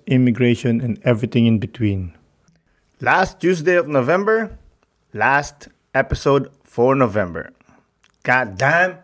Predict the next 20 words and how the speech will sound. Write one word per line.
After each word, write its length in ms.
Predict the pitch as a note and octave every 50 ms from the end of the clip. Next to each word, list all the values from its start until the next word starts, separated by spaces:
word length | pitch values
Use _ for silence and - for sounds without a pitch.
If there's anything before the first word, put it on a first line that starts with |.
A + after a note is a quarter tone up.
| _ _ _ _ _ _ _
time 200 | - A#2 C3 C3
flies. 540 | B2+ - A2 F2+ D#2 D#2 - _ - - _ _ _ _ _ _ _ _ _ _ _ _ _ _ _ _ _
But 120 | _ G#2+ G#2
we're 180 | G#2 B2 C#3
still 220 | C#3 C#3 D#3+ D#3+ D#3+
here, 420 | D3 F3 G3+ G3+ F#3+ F3+ E3+ C#3 - _ _
telling 260 | - C3+ C#3 D3 D3
stories 580 | - - D3+ D3+ D3 D3 D3 D3 D3 C#3 - - _
while 200 | - B2+ A2 G2
laughing 640 | G2+ A2+ B2 C#3 C3+ - D3 D3 D3 D3+ D3 C#3 - _ _ _ _
and 160 | - A2 -
sometimes 460 | - A#2+ A2 G#2 - A2+ G#2+ G2 -
crying 320 | - - G2 G2 A2 A#2+ B2
about 240 | A#2+ C3 C3+ C3+
it, 180 | D#3 E3 - - _ _ _ _ _ _ _ _ _ _ _ _ _ _
but 140 | B2 G#2+ G#2
overall 460 | B2 C#3 C#3+ D#3+ E3+ D#3+ D#3+ D#3 D#3+
enjoying 480 | - C3 B2 A#2 G#2 B2 B2+ B2+ B2 B2
the 60 | A#2+
process. 600 | A#2 - G#2+ G2 G2 G#2 - E2+ F2 - - _